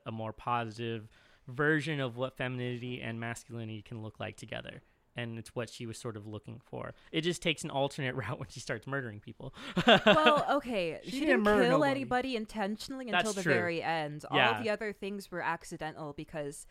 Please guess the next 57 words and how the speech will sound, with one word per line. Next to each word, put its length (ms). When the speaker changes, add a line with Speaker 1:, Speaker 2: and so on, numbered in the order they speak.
Speaker 2:
the 100
men 240
just 240
fell 180
victim 420
to 120
their 180
own 100
emotions. 760
It, 240
it, 160
she 140
even 180
mentioned 340
it. 100
It 100
became 300
too 160
much 240
for 120
them 140
to 80
handle. 560
Speaker 1:
Right. 440
Well, 120
that's 160
what 60
I'm 80
saying. 280
I 80
think 160
the 80
transition 600
for 340
her 140
character 400
happens 520
at 80
the 80
very 340
end. 100
Speaker 2:
Yeah. 320
Speaker 1:
When 120
she 160
does 240
decide 360
to 60
stab 400
this 100
guy 180
<laughs> 40
because 260
she's 220
gonna 180
go 120
to 80
jail. 320